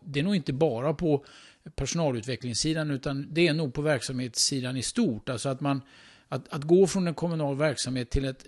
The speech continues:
vara ett kommunalt aktiebolag som är då vinstdrivande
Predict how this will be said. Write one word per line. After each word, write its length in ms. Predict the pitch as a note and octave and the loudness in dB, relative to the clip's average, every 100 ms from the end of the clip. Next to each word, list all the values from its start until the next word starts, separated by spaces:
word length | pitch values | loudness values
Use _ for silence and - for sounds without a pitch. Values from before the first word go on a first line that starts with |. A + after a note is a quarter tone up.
| - | -16
vara 240 | D#3 D3 B2 | -6 -4 -4
ett 100 | - | -6
kommunalt 540 | D3 C#3 C3+ A#2 - | -6 -2 -2 -4 -8
aktiebolag 800 | - - - B2 D3 G#3+ G#2+ A2 | -10 -8 -6 -2 0 0 0 -6
som 240 | - C3+ C#3 | -12 -8 -4
är 80 | B2+ | -4
då 120 | A#2+ | -2
vinstdrivande 840 | D3 A#2+ F#2+ A#2 A2+ A2 A#2 A2 | -2 -2 -4 -6 -6 -6 -8 -10